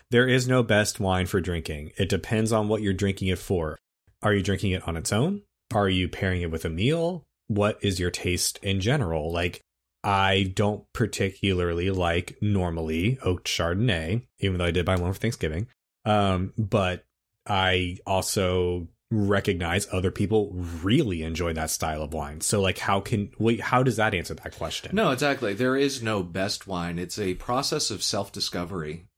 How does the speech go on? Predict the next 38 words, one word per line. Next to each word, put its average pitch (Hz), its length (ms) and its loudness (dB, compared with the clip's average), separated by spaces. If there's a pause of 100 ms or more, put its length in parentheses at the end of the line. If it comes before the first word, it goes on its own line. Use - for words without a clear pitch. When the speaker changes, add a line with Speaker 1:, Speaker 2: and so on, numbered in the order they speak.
(360)
Speaker 2:
What 117 240 2
is 135 140 -4
the 120 80 -2
best 107 360 -4
wine 104 280 -8
for 101 180 -8
you 98 280 -8
to 185 140 -2
drink? 233 540 -8 (520)
Speaker 1:
We 98 440 0
can't 123 300 0
really 92 220 2
tell 120 220 0
you 80 160 -2
that. 78 280 0
Speaker 2:
No, 117 80 0
we 90 120 -6
can't. 95 440 -6
Speaker 1:
Yeah. 107 260 2
Speaker 2:
This - 380 -4
is 120 140 -2
an 85 120 -2
answer 92 360 -6
that 82 160 -8
only 101 320 -8
you 76 720 -12
can 85 140 -10
have. 76 360 -10 (160)
Speaker 1:
You 127 140 4
must 156 220 4
Speaker 2:
In 156 60 2
Speaker 1:
go 143 80 4
Speaker 2:
your 131 120 4
Speaker 1:
inside 120 260 2
Speaker 2:
heart. 110 220 2
Speaker 1:
yourself. 80 840 -6
Speaker 2:
Exactly. 87 640 -10
Speaker 1:
Yeah. 82 260 -4